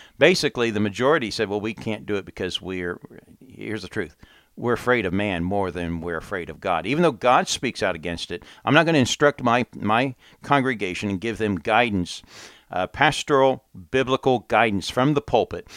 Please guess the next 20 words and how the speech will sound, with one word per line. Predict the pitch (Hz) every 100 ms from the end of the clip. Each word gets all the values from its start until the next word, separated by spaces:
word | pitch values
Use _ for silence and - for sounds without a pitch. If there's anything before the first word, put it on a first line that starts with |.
| -
And | - 117
we | 123
wonder | 123 165 139
why | 110 110 135 135
churches | 98 - 143 - 90 - - _ _ _ _
are | 98
struggling | - 110 110 92 - _ _ _ _ _ _ _ _ _ _ -
today | 101 90
and | 85
why | 90 101
America | 95 110 -
is | 85
struggling | 101 85 82
today, | 92 85 85
because | 87 - 101 85
the | 87
pastors | - 131 151 - 90
who | - 101
are | 95 95
the | 92 87